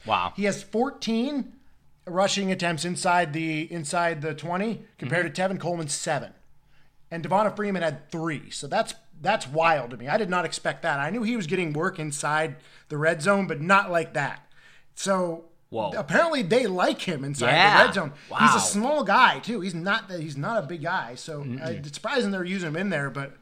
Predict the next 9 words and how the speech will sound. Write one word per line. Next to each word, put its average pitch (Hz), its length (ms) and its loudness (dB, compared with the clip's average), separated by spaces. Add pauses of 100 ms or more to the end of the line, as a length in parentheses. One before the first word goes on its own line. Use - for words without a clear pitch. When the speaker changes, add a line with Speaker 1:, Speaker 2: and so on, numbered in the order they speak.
(260)
Speaker 2:
apparently 214 340 0
they 208 100 2
like 190 200 -2
what 185 100 -2
he's 170 120 -2
got 170 360 2
between 151 260 -8
the 147 60 -6
tackles. 147 560 -4